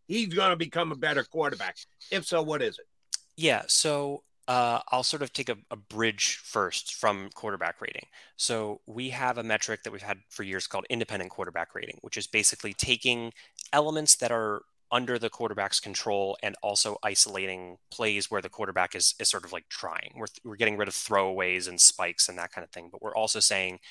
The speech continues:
Speaker 2: is, was the throw accurate? Did, did the receiver drop the pass, and therefore we should give the quarterback credit? So the, a lot of little adjustments, taking the same quarterback rating formula and making some adjustments just to sort of, like, isolate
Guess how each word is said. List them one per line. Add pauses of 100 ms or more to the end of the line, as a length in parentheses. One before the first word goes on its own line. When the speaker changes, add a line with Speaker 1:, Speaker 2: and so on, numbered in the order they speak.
(480)
Speaker 2:
is,
was
the
throw
accurate? (380)
Did, (200)
did
the
receiver
drop
the
pass,
and
therefore
we
should (220)
give
the
quarterback
credit?
So
the,
a
lot
of
little
adjustments,
taking
the
same
quarterback
rating
formula (420)
and (220)
making
some
adjustments
just
to
sort
of,
like,
isolate